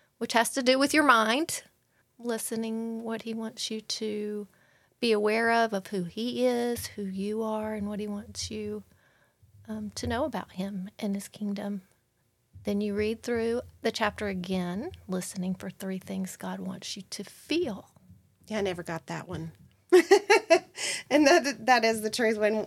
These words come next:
Speaker 2: we talked about doing this particular series, um, we had done this type of meditation before, and I, I kinda was like, "What does that matter how I feel? God said it,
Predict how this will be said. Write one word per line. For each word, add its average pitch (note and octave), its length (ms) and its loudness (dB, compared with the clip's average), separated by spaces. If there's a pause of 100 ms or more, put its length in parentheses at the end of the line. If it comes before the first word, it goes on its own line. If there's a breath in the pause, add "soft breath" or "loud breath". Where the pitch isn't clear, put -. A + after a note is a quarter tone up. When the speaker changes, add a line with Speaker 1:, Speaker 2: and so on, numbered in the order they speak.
Speaker 2:
we G#3+ 180 -4
talked G#3+ 320 2
about G3 300 -2
doing G3+ 480 -2
this G3 200 -2
particular G3 560 -4
series, F#3+ 680 -4 (600 soft breath)
um, G#3+ 220 -4
we G#3+ 140 4
had G3+ 220 0 (300)
done A3+ 240 2
this G#3 140 0
type G3+ 220 0
of G3+ 60 -2
meditation F#3+ 560 -2
before, F#3+ 360 -8
and F#3+ 180 -2
I, F#3+ 200 -6 (100)
I G3 120 -8
kinda G#3 300 -6
was F#3+ 300 -10
like, G3 240 -10
"What G#3 460 2 (100)
does G#3 220 -2
that G3+ 240 0
matter F#3+ 380 0
how F#3 180 -2
I F3+ 140 -4
feel? F#3 420 -4 (320 loud breath)
God G#3+ 260 6
said A3+ 320 6
it, C4 400 2